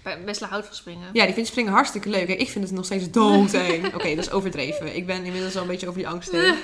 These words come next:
Speaker 1: <laughs>
Speaker 2: Maar ook gewoon aan de hand. Ik hoefde maar in de bak stil te staan. Ik hoefde niks te doen. En ze ging gewoon zelf springen.
Speaker 1: Hmm.
Speaker 2: En deed ze niet meer. En nu denk ik, "Ah,
Speaker 1: Ja,
Speaker 2: <laughs> dat komt natuurlijk helaas van je knieën hebt."
Speaker 1: Ja.
Speaker 2: <laughs> Duh.
Speaker 1: Ja, maar dat, ja,
Speaker 2: Ja.
Speaker 1: inderdaad, dat, dat,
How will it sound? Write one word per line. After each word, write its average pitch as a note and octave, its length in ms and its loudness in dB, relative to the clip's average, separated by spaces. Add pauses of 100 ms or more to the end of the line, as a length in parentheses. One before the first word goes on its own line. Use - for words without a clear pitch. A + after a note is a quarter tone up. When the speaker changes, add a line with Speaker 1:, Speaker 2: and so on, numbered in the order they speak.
(240)
Speaker 1:
<laughs> - 260 -12
Speaker 2:
Maar G#3 240 8
ook A#3 120 6
gewoon A#3 160 0
aan G#3 80 4
de F#3+ 60 2
hand. F#3+ 580 4
Ik G#3 120 2
hoefde F#3 240 -2
maar E3+ 100 0
in F#3 60 0
de F#3 60 -2
bak F3+ 220 2
stil G3 220 2
te G3 80 -8
staan. F3+ 380 2
Ik F3+ 80 -4
hoefde G3 220 -8
niks F#3+ 160 -2
te F#3 120 -6
doen. G3+ 180 2
En F#3+ 100 0
ze G3+ 100 -4
ging G3 160 0
gewoon F#3+ 160 -2
zelf G3 160 0
springen. G3 440 -2
Speaker 1:
Hmm. G#3+ 340 -6
Speaker 2:
En F#3 140 -4
deed G3+ 200 2
ze G3 100 -6
niet E3 160 -8
meer. D3+ 320 -10 (220)
En F#3+ 160 -2
nu A3 120 4
denk F3+ 180 -2
ik, E3+ 120 -12
"Ah, F3 60 -8 (960)
Speaker 1:
Ja, F#3+ 280 -8
Speaker 2:
<laughs> - 20 -18
dat G3 100 -12
komt G3+ 140 -4
natuurlijk G3 200 -4
helaas G3 240 -4
van F#3+ 100 -8
je - 60 -12
knieën C4+ 300 -6
hebt." B3+ 140 -8
Speaker 1:
Ja. C4+ 140 -10 (580)
Speaker 2:
<laughs> A#3+ 560 -8
Duh. C#4+ 380 -4
Speaker 1:
Ja, G#3 140 -2
maar G3+ 80 -4
dat, G3 160 -4
ja, F#3 80 -14 (260)
Speaker 2:
Ja. D#3 40 -6
Speaker 1:
inderdaad, - 280 -10
dat, E3 160 -14
dat, F3 200 -12